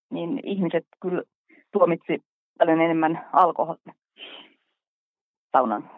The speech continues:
kanssa. Et he, monet oli sitä mieltä, että, että siis, ö, ö, sauna ja viina ei kuulu mitenkään yhteen, mutta, ö, mutta sauna voi olla ihan luonteva paikka, paikka, tota,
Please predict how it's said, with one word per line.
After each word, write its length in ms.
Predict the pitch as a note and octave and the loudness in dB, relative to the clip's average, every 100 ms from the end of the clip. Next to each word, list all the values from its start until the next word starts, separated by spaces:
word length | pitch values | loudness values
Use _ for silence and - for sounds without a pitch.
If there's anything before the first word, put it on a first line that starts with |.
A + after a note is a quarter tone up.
| - _ _ | -20 _ _
kanssa. 380 | - - - F2+ - _ _ _ _ _ _ _ _ | -10 -10 -12 -18 -18 _ _ _ _ _ _ _ _
Et 240 | - E3+ - | -8 -6 -2
he, 180 | - - - | -2 -2 -6
monet 460 | - - E3+ D#3+ C#3+ - | -4 0 2 2 0 -4
oli 180 | C3+ C#3+ | -6 -4
sitä 180 | C#3+ C#3 | 0 2
mieltä, 340 | C#3+ C#3 D3 | 4 4 2
että, 280 | D3+ - A#2 - _ | 2 0 0 -2 _
että 260 | - - A2+ | -6 -6 -8
siis, 160 | D3 C#3+ - _ - | -8 -10 -12 _ -2
ö, 80 | - _ _ - | -2 _ _ -16
ö, 220 | G#3+ - - _ _ _ _ _ _ _ F3+ | -14 -16 -18 _ _ _ _ _ _ _ 2
sauna 160 | D#3 | 4
ja 100 | D3 | 4
viina 300 | C#3 D#3 B2+ | 2 0 2
ei 100 | G#2 | 0
kuulu 260 | B2 D3 - _ _ _ _ _ _ _ _ _ - | -2 -10 -16 _ _ _ _ _ _ _ _ _ 0
mitenkään 420 | D#3+ D3+ B2+ C3 | 2 4 4 2
yhteen, 380 | G2+ - D#3 D3+ | -4 2 2 2
mutta, 380 | D3 _ C#3+ - _ - | -2 _ 2 2 _ -8
ö, 180 | C2+ | -6
mutta 260 | - D3 - - | -6 -10 -12 0
sauna 220 | D#3 D3 | 2 4
voi 140 | D3 C#3+ | 4 4
olla 120 | D3 | 2
ihan 200 | D#3+ D3+ | 0 2
luonteva 380 | D3+ C#3+ D3+ C#3 | 2 2 0 2
paikka, 380 | C#3+ D3 - - _ _ _ _ | 0 0 -2 -2 _ _ _ _
paikka, 320 | D3+ D3 - | -2 -2 -4
tota, 300 | E3 E3 - | -8 -8 -8